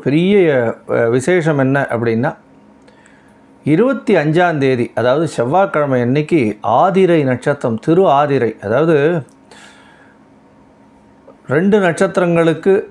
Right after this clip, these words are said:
திரு அப்படின்ற அடைமொழி உண்டு. அது என்ன அப்படின்னா, திரு ஆதிரையும் திரு ஓணமும் வந்து மிகப்பெரிய சிறந்த நட்சத்திரமாக கருதப்படுகிறது.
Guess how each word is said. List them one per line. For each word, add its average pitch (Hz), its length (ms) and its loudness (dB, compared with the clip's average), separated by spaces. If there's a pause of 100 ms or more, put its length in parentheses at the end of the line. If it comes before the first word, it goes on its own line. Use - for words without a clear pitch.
திரு 190 240 4 (220)
அப்படின்ற 160 420 0
அடைமொழி 143 400 2 (100)
உண்டு. 123 200 0 (580)
அது 135 100 0 (100)
என்ன 185 140 2 (220)
அப்படின்னா, 135 320 -2 (120)
திரு 196 240 4 (200)
ஆதிரையும் 165 580 0 (560)
திரு 190 240 4 (160)
ஓணமும் 151 480 -2 (300)
வந்து 151 180 0 (100)
மிகப்பெரிய 147 480 0 (100)
சிறந்த 151 380 0
நட்சத்திரமாக 123 680 -2
கருதப்படுகிறது. 107 680 -2